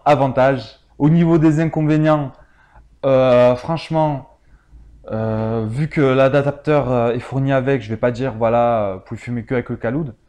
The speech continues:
Euh, je, je pourrais dire la soupape, euh, moi je pense qu'elle fait son travail. Après, il y a beaucoup de personnes, euh,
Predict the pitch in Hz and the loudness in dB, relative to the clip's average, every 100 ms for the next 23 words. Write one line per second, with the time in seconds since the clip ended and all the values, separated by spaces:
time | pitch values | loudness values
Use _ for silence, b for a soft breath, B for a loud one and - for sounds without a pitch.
0 | _ _ _ - 113 117 113 - - - | _ _ _ -4 0 0 -4 -14 -20 -20
1 | - 135 143 139 151 143 - 123 151 151 | -12 -2 0 2 2 2 -2 0 2 0
2 | - - _ b b b b 113 110 110 | -4 -20 _ b b b b -2 0 0
3 | 110 143 143 156 - 131 131 139 139 - | 0 -2 -2 -4 -4 -6 -6 -8 -8 -6
4 | 120 135 143 110 - 143 127 113 113 - | -2 0 0 -2 -4 -4 -4 -6 -10 -10
5 | - 117 - 131 131 117 104 | -6 -8 -6 -6 -6 -6 -8